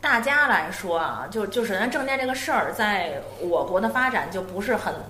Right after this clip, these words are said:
不是很长。第一批符合我们所看得上的这批师资，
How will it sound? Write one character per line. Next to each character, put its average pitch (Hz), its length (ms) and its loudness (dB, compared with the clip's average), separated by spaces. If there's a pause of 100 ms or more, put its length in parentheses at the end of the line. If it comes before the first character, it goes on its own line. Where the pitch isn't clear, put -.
(120)
不 214 120 -2
是 226 60 8
很 220 160 0
长。 135 440 -6 (420)
第 262 140 -2
一 285 100 0
批 262 300 0
符 180 240 -4
合 170 500 2 (520)
我 190 240 4
们 214 200 0
所 - 180 0
看 202 260 2
得 196 80 0
上 226 180 4
的 190 80 0
这 202 140 0
批 196 200 -2
师 214 260 0
资， 214 360 0